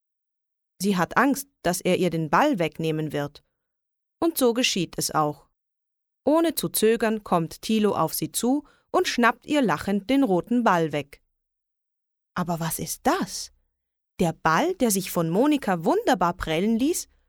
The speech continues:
scheint Thilo nicht zu gehorchen. Er springt immer woanders hin, als Thilo will. Thilo wird wütend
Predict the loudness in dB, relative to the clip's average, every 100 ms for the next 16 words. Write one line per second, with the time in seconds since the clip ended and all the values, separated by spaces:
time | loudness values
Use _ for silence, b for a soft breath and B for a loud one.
0 | _ -2 0 0 -2 -2 2 2 2 0
1 | -2 -2 0 2 2 2 -2 -6 -8 _
2 | _ _ _ _ -4 -2 0 0 0 0
3 | 2 2 2 2 0 0 0 0 2 0
4 | b b b 0 0 0 2 2 2 0
5 | 0 -6 _ _ _ _ _ _ _ _
6 | _ 0 2 2 0 -2 -2 0 2 2
7 | -2 -4